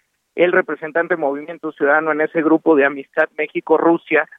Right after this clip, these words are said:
este, porque se determinan desde que inician los periodos legislativos, renunció a, eh, eh, formalmente, mandó una carta renunciando a su participación en el grupo, porque, pues, lo hemos dicho,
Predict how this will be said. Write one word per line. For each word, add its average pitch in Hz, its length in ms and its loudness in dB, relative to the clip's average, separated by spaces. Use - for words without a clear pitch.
este, 165 260 0
porque 190 240 0
se 202 120 2
determinan 214 680 2
desde 160 280 -2
que - 180 -16
inician 175 540 0
los 147 280 -2
periodos 160 380 2
legislativos, 175 720 -4
renunció 175 840 2
a, 151 260 2
eh, 147 400 -4
eh, 143 400 -6
formalmente, 170 800 0
mandó 151 320 0
una 175 220 0
carta 170 400 -2
renunciando 170 800 -4
a 160 40 -2
su 165 140 -10
participación 147 840 -4
en 185 120 -6
el 185 100 -4
grupo, 214 300 2
porque, 196 240 -6
pues, - 200 -20
lo 214 120 4
hemos 262 260 0
dicho, 269 400 -2